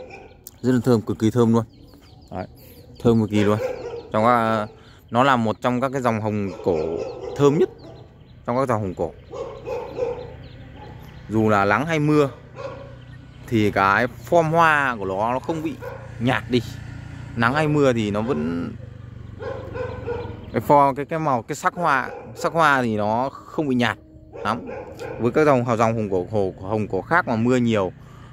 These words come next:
hoặc là mưa nhiều ấy, mưa nhiều và độ ẩm cao thì nó nhạt. Cái, cái, cái sắc hoa nó nhạt. Nhưng mà với cái dòng hồng cổ nhung này thì, ờ, mưa nhiều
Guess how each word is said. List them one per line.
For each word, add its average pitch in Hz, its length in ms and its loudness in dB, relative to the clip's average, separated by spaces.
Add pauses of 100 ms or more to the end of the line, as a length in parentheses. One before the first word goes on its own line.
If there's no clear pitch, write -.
(100)
hoặc 107 180 0
là 90 600 2 (540)
mưa 143 140 6
nhiều 139 300 4
ấy, - 80 -6 (100)
mưa 131 180 0
nhiều 120 280 4
và 104 60 0
độ 107 120 0
ẩm 92 160 -4
cao 117 340 4
thì 98 280 -4
nó 92 180 -2
nhạt. 127 200 0 (1120)
Cái, 104 160 4 (380)
cái, 127 120 -2
cái 131 120 0
sắc 156 180 -4
hoa 135 220 4
nó 123 100 -4
nhạt. 139 140 -2 (360)
Nhưng 120 140 -4
mà 117 80 0
với 117 680 2
cái 107 340 0
dòng 110 200 2
hồng 101 420 -4
cổ 92 140 -4
nhung 117 200 0
này 95 220 0
thì, 85 140 -6 (540)
ờ, - 260 -2
mưa 123 220 6
nhiều 110 440 2